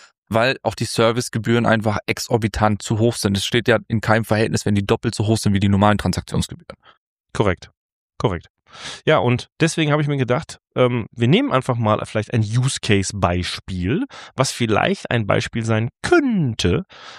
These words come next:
Speaker 2: Und zwar, ich habe mir mal, äh, selbstfahrende Autos angeguckt. So. Und, äh, da ist natürlich ein selbstfahrendes Auto, also ein,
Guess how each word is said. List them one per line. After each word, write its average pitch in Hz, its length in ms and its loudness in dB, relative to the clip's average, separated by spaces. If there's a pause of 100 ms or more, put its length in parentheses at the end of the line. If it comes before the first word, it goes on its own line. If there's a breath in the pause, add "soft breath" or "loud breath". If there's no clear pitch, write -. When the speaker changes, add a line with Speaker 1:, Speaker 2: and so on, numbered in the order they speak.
(120)
Speaker 2:
Und 131 120 0
zwar, 151 220 2
ich 135 140 0
habe 185 160 -4
mir 151 80 2
mal, 139 340 2
äh, 123 160 0
selbstfahrende 170 560 -2
Autos 175 220 0
angeguckt. - 460 -8 (600)
So. - 200 -10 (180)
Und, 120 340 0
äh, 113 300 4
da 110 180 2
ist - 180 -4
natürlich 120 380 -6
ein 165 560 0 (460 loud breath)
selbstfahrendes 113 760 0
Auto, 139 440 2
also 104 160 2
ein, 90 320 -4